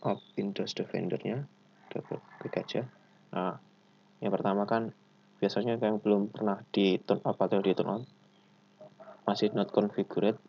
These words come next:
kita klik aja enable untuk meng-, mematikan Windows Defender-nya. Kemudian kita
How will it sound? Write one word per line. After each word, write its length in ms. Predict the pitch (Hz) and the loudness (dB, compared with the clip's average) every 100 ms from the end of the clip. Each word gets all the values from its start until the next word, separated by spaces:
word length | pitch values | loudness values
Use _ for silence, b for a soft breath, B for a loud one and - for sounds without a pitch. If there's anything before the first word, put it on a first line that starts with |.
| - - | -20 -14
kita 300 | - 92 - | -4 -4 -4
klik 180 | 107 | -4
aja 240 | 92 - - 117 | -2 0 -2 0
enable 460 | 98 95 107 117 | -2 0 2 2
untuk 240 | 104 95 - - | 2 -2 -4 -6
meng-, 400 | 120 101 95 113 _ _ - _ _ _ _ _ _ _ - | -2 -2 -2 -8 _ _ -20 _ _ _ _ _ _ _ -2
mematikan 880 | 107 104 - 98 - 110 104 92 - _ _ _ _ - | 0 2 0 -2 2 4 4 0 -6 _ _ _ _ -2
Windows 240 | 101 107 | 0 0
Defender-nya. 640 | - - 98 92 - - - _ _ _ _ _ _ _ _ _ _ _ _ _ b b b _ - | -4 -6 -4 -4 -6 -8 -12 _ _ _ _ _ _ _ _ _ _ _ _ _ b b b _ -6
Kemudian 560 | 104 101 98 - 104 107 | 0 0 0 -2 -4 -4
kita 320 | 113 101 | -2 -2